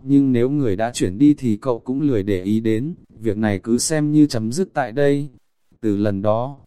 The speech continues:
Kiều Cảnh rảnh rỗi sẽ chạy tới Thần Châu, có Lâm Niên muốn cùng đến Lâm gia chơi, Lâm Niên bận rộn sắp chết rồi làm gì có thời gian phản ứng hắn,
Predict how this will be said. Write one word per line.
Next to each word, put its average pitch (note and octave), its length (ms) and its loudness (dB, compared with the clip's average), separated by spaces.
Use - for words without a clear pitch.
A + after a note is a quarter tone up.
Kiều G#2+ 180 0
Cảnh F#2+ 280 -4
rảnh F#2+ 260 -2
rỗi C3 240 0
sẽ D3+ 200 -4
chạy A#2 240 -4
tới D3+ 240 -2
Thần A2+ 220 -2
Châu, D3 380 -2
có G#2 200 -2
Lâm C#3 260 2
Niên C#3+ 160 4
muốn B2+ 260 0
cùng G#2+ 260 -4
đến A2+ 200 0
Lâm C#3+ 260 0
gia C3+ 200 0
chơi, C#3+ 380 0
Lâm C3+ 260 0
Niên C#3+ 240 4
bận A2 200 -6
rộn A2 240 -2
sắp - 260 -2
chết F#3+ 220 0
rồi B2+ 260 -2
làm G#2 260 -2
gì A#2+ 280 4
có A2+ 140 -4
thời A2+ 200 -2
gian C#3+ 240 0
phản G#2+ 300 -2
ứng A#2 220 -8
hắn, A#2+ 380 -4